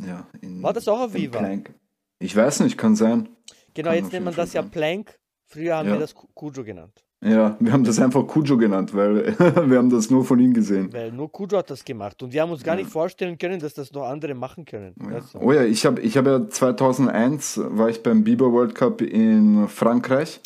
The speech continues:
Speaker 2: Ja.
Speaker 1: Und da hab ich auch einen, äh, aus Holland gesehen,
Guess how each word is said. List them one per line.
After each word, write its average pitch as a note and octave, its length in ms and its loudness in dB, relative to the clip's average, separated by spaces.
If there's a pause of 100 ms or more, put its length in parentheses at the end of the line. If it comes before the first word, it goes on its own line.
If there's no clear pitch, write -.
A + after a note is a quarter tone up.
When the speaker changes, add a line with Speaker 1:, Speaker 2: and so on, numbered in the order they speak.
(120)
Speaker 2:
Ja. C#3 260 -6
Speaker 1:
Und A2 200 2
da A2+ 120 6
hab B2 160 2
ich - 220 0
auch A#2+ 200 2
einen, A2+ 500 4
äh, G#2+ 220 4
aus - 360 -4
Holland C#3 380 2
gesehen, A2 580 0